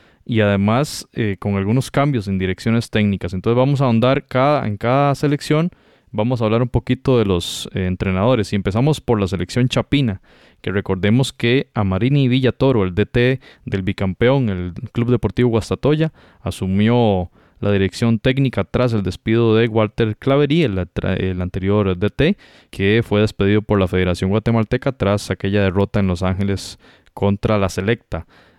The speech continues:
Y bueno, en la era de Claverí, eh, que había asumido en mayo,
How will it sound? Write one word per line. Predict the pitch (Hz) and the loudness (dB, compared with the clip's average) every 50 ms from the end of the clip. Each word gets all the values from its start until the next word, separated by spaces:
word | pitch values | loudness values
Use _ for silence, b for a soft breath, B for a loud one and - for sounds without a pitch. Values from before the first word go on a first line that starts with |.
| b _ _ | b _ _
Y | - 98 95 95 95 92 95 92 87 | -6 -4 -4 -2 -2 -2 -2 -2 0
bueno, | 104 117 113 104 98 | 2 2 2 2 2
en | 95 95 | 2 2
la | 92 92 95 | 0 0 2
era | 101 113 120 120 113 107 95 90 87 | 2 2 2 2 2 2 0 0 -2
de | 90 95 90 90 | -2 -2 -4 -4
Claverí, | - - 104 95 95 95 95 101 131 165 190 202 - _ _ _ _ _ _ - - - | -4 -2 -2 0 2 2 2 2 2 2 2 0 -2 _ _ _ _ _ _ -20 -14 -6
eh, | - 113 98 92 92 92 90 90 - - | -4 -2 -2 -2 -2 -2 -4 -4 -6 -4
que | - 98 92 | -4 -2 0
había | 92 95 104 | 0 2 0
asumido | 107 120 120 117 123 123 120 | 2 2 4 4 4 4 2
en | 117 113 110 | 2 2 2
mayo, | 113 123 139 151 165 190 208 | 2 2 0 0 0 0 -2